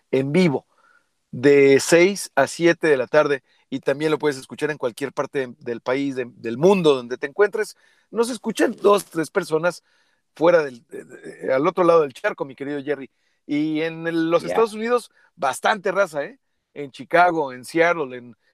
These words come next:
Speaker 1: en Portland, en, en, en la flo-, en la frontera norte y sur de los Estados Unidos, en
Speaker 2: Órale,
Speaker 1: Canadá
Speaker 2: un saludo,
Speaker 1: también,
Speaker 2: un saludo a,
Speaker 1: en Sudamérica.
Speaker 2: un saludo a todos ellos.
Speaker 1: Sobre todo,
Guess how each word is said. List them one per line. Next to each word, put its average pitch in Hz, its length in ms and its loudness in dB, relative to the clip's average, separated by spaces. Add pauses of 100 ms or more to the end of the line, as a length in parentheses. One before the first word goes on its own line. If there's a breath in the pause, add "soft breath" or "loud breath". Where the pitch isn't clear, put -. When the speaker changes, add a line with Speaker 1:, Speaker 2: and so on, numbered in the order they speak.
(180)
Speaker 1:
en 131 360 -12
Portland, 165 500 2
en, 117 260 -12
en, - 180 -12
en 139 160 -8
la 147 100 6
flo-, 170 300 2
en 151 280 0
la 151 80 4
frontera 170 340 2
norte 233 320 -2
y 190 60 -12
sur - 260 -10 (460)
de 127 100 -14
los 127 140 -14
Estados 139 320 -4
Unidos, 147 220 -10
en 139 120 -12
Speaker 2:
Órale, 160 220 6
Speaker 1:
Canadá - 40 4
Speaker 2:
un - 40 0
saludo, 139 180 8
Speaker 1:
también, 175 240 4
Speaker 2:
un 143 160 0
saludo 143 240 8
a, 143 40 10
Speaker 1:
en 127 60 4
Sudamérica. 165 680 0
Speaker 2:
un 156 40 -6
saludo 127 140 2
a - 20 0
todos 123 160 2
ellos. 139 240 -4 (280)
Speaker 1:
Sobre 165 340 2
todo, 240 440 0